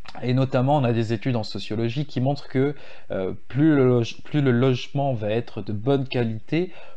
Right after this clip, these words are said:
plus, euh, l'enfant aura de chances de réussir à l'école, notamment sur, euh, la taille du logement, où à partir du moment où le logement permet à l'enfant de disposer d'une chambre individuelle, une chambre dans laquelle il va pouvoir se mettre au calme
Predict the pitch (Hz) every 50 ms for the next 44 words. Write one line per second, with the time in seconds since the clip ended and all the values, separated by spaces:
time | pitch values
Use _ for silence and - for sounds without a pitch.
0 | - - - - 143 143 147 160 175 185 - - - 113 110 104 110 117 127 135
1 | 131 123 - - - 147 165 - - 127 113 120 120 117 120 120 - - 165 165
2 | 151 127 135 123 120 120 120 117 - - 147 127 131 123 123 127 127 - 117 92
3 | - - - - - - - 120 120 - - 127 131 147 151 147 - - - 143
4 | 135 127 113 107 - 107 107 107 104 - - - 156 156 147 120 117 120 117 113
5 | 110 110 104 101 113 123 127 151 160 160 - - - - - - - 127 127 131
6 | 120 104 135 127 - - 143 131 127 127 127 127 127 131 135 139 135 131 - -
7 | 113 113 113 117 127 131 123 120 117 131 139 139 135 123 - - - - - -
8 | - - - 147 135 110 120 123 135 139 139 131 113 - - - 117 107 107 113
9 | 117 117 - - 135 123 117 107 104 101 107 - - - 123 117 113 120 123 117
10 | 110 110 110 117 107 - - - - 131 127 120 - - - - - 135 135 120
11 | 123 123 120 123 117 120 123 131 147 170 156 123 113 101 - 135 127 123 113 113
12 | 107 104 - - 127 127 120 101 98 - - - 110 110 110 110 - - 110 101
13 | 101 107 - - - - - - - 113 - - 147 165 185 156 110 98